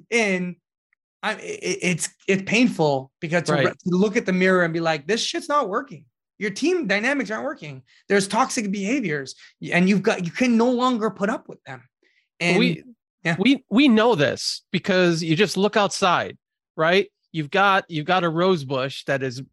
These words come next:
Speaker 2: is raw. It's, it's like it's reached its capacity. In order for it to produce f-, fruit, flowers again, you gotta trim it back. And for a while,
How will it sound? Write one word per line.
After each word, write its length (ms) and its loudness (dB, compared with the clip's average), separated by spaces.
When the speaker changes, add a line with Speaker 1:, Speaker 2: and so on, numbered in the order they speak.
Speaker 2:
is 280 -6
raw. 280 2
It's, 280 0
it's 140 -2
like 200 0
it's 260 -4
reached 380 0
its 160 -4
capacity. 800 -2
In 120 0
order 200 2
for 180 0
it 100 0
to 80 -4
produce 480 0
f-, 80 -20
fruit, 380 2
flowers 440 2
again, 400 -4
you 100 -8
gotta 300 0
trim 240 0
it 120 0
back. 380 0
And 120 -6
for 120 -2
a 40 0
while, 580 4